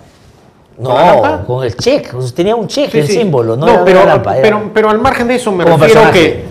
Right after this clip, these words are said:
Speaker 2: que,
Speaker 1: como personaje.
Speaker 2: que no necesariamente estas expectativas, estos apoyos ciudadanos, estas encuestas,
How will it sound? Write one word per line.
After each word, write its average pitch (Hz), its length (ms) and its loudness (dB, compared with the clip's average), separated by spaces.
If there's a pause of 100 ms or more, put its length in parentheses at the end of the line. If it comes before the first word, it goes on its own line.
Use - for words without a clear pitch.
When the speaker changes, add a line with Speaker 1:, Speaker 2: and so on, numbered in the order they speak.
(120)
Speaker 2:
que, - 60 -14
Speaker 1:
como 139 160 -2
personaje. 135 360 0
Speaker 2:
que 160 60 0
no 247 240 2
necesariamente 202 960 -2
estas 190 300 -4
expectativas, 147 1120 -6
estos 135 340 -10
apoyos 143 600 -6
ciudadanos, 135 560 -6
estas 147 320 -10
encuestas, 147 540 -6